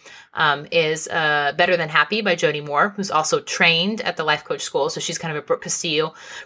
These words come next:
protege. Um, and the other one is, um, Awesome with Allison. So, and Allison's a client and a friend, um, and has been a business mentor to me for a, a long time.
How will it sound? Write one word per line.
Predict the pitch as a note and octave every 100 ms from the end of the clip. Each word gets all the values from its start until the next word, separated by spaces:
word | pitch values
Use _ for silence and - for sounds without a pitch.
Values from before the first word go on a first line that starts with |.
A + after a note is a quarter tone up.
| -
protege. | G3+ G3+ G3+ F3 A3
Um, | G#3+ F#3 F#3
and | F#3
the | F#3+
other | F#3+ G3
one | F#3+ F#3+
is, | F#3 F3 E3+ E3+
um, | F3 D#3+ D#3
Awesome | F3 F3+
with | E3+ D#3+
Allison. | D3 - - -
So, | F#3+ - F2 -
and | F3
Allison's | D#3 F#3 G3+ G#3
a | F#3+
client | - G#3+ G#3+ G3
and | E3
a |
friend, | D#3 G3+ F#3+ F#3 F3+
um, | - E3 D3 D3
and | D#3+ D#3
has | -
been | E3
a | D3+
business | E3+ E3+ D3+
mentor | D#3 D3+
to | D3 F#3+
me | A#3+ B3+
for | A#3+ E3+
a, | E3 -
a | D#3+
long | D#3+ E3 D#3+ D#3
time. | - D#3+